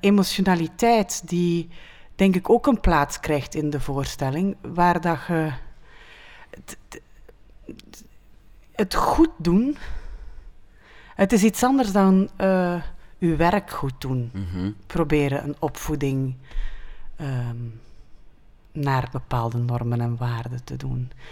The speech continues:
Speaker 1: Eh, dus daarin is er naast de pro's en de contra's en de standpunten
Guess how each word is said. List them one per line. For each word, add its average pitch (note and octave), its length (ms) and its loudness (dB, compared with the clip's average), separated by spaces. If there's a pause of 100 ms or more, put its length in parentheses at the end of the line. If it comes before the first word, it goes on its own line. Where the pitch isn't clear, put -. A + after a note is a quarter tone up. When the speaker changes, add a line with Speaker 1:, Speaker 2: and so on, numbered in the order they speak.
(400)
Speaker 1:
Eh, - 140 -14 (1600)
dus F3+ 260 0
daarin G3+ 460 6
is - 260 -4
er G3+ 200 -4
naast G3 580 2
de F3+ 260 4 (540)
pro's A3 340 4
en G#3 100 2
de F#3+ 160 0
contra's A3 460 0
en G3+ 100 2
de F3 60 -2
standpunten G#3+ 960 2